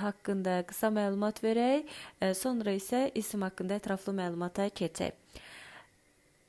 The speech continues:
Nitq hissələri iki yerə bölünür. Əsas və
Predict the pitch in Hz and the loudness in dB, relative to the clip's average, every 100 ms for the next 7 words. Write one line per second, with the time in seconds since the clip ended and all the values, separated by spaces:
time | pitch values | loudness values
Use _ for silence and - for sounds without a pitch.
0 | - 277 339 - - 247 214 202 233 220 | -4 0 0 2 4 6 6 4 2 0
1 | - 202 170 170 170 170 - - - 214 | 0 2 2 0 -2 -2 -6 -4 4 6
2 | - 254 285 226 | 8 6 4 0